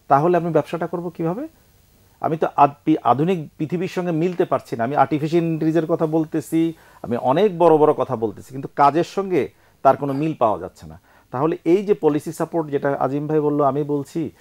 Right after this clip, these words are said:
পলিসি সাপোর্টগুলো করার সময় আমাদের কি কি সমস্যা আছে, সেগুলোকে কি আগে নিতে হবে সবাইকে।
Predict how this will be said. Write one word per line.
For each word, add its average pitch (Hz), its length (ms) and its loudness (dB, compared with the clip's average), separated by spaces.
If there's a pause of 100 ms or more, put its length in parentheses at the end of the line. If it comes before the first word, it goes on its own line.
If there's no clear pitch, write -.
(280)
পলিসি 131 320 0
সাপোর্টগুলো 147 600 -2
করার 127 220 0 (100)
সময় 156 240 -2
আমাদের 165 440 2
কি 190 160 -8
কি 170 120 -6
সমস্যা 147 440 -4
আছে, 147 100 -6
সেগুলোকে 160 460 -2
কি 143 100 -4
আগে 120 160 -2
নিতে 107 240 -2
হবে 92 120 -6
সবাইকে। 92 440 -14